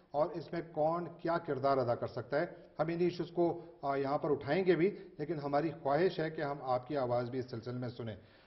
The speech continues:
आप ये फरमाइए इम्तियाज साहब कि आपको वैसे भी जिस तरह इन्होंने कहा कि हमारी community, अ,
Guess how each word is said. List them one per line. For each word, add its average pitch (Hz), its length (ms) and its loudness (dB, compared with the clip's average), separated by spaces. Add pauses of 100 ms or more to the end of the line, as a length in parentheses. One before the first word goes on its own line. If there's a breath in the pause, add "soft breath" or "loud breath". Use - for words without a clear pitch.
(140 soft breath)
आप 214 220 6
ये 247 60 4
फरमाइए 160 640 6
इम्तियाज 135 400 4
साहब 135 280 8 (600 loud breath)
कि 202 380 12 (440)
आपको 190 340 8
वैसे 190 300 6
भी 175 160 0
जिस 156 200 -6
तरह 170 100 4
इन्होंने 175 240 0
कहा 165 140 4
कि 165 120 -4
हमारी 139 260 -2
community, 147 640 -2
अ, - 20 -10